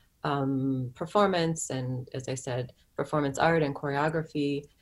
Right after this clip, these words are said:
Um, and so for me, there's, um,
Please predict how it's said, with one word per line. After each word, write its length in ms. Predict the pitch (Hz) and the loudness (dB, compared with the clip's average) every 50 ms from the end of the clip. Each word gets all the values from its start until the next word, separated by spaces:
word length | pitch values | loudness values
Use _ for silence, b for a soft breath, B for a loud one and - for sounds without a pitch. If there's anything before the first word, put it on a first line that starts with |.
| b b b b b b _ - | b b b b b b _ 0
Um, 680 | 151 151 147 143 143 135 135 131 131 131 131 131 131 - | 2 2 4 4 4 4 2 2 2 0 0 -2 -2 0
and 260 | - 151 147 147 147 | 2 2 2 2 2
so 420 | - - - 151 143 143 143 139 135 - _ _ _ _ _ _ | 0 2 2 4 4 4 2 0 -4 -8 _ _ _ _ _ _
for 180 | - - 165 160 | -10 -2 0 2
me, 440 | 160 170 185 190 180 170 160 156 147 | 2 4 4 2 4 4 4 2 2
there's, 560 | 143 143 139 135 135 139 139 - - - - - | 4 4 4 2 2 0 -4 -8 -10 -14 -8 -6
um, 480 | 156 143 131 131 127 123 127 123 131 | -4 -2 -2 -2 -2 -4 -4 -6 -8